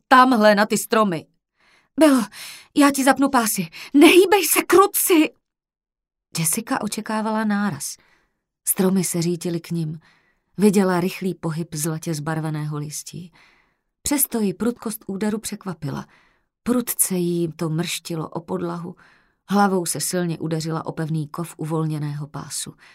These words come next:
Vteřinu předtím, než svět zmizel, zahlédla sestru, jejíž bezpečnostní pás nestačila zapnout, vymrštěnou z koše.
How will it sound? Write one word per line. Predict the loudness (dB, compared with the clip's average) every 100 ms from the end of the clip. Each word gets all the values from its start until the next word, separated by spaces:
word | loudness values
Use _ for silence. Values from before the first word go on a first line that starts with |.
| _ _ _
Vteřinu | 0 2 2 0
předtím, | -2 -4 -4 -4 -2 -2
než | -4 -6
svět | -4 -4 -4
zmizel, | -4 -4 -4 -6 -6 -8 -10
zahlédla | -8 -6 -6 -8 -8 -8
sestru, | -8 -8 -8 -6 -8 -8 -20 -20 _ -10
jejíž | -6 -6 -8
bezpečnostní | -6 -6 -6 -8 -6 -8 -6 -6
pás | -4 -6 -6 -6
nestačila | -6 -6 -10 -8 -8 -8
zapnout, | -10 -8 -8 -8 -12 _ _ _ _ -6
vymrštěnou | -2 -2 -2 -8 -8 -6 -6
z | -10
koše. | -14 -14 -12 -14